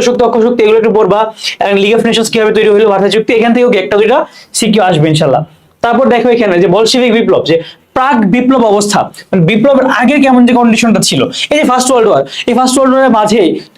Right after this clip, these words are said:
এই, এই বলশেভিক বিপ্লবটা কিন্তু হয়েছে। এটা কি ছিল তোমার, আহ, ফ্রান্সে যেমন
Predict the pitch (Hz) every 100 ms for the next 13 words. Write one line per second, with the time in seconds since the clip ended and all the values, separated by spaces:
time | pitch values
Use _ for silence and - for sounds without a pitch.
0 | 220 - 214 208 214 214 220 220 226 220
1 | 208 190 175 165 165 - - - - 240
2 | 254 262 269 262 262 226 - 202 202 -
3 | - 240 233 247 247 254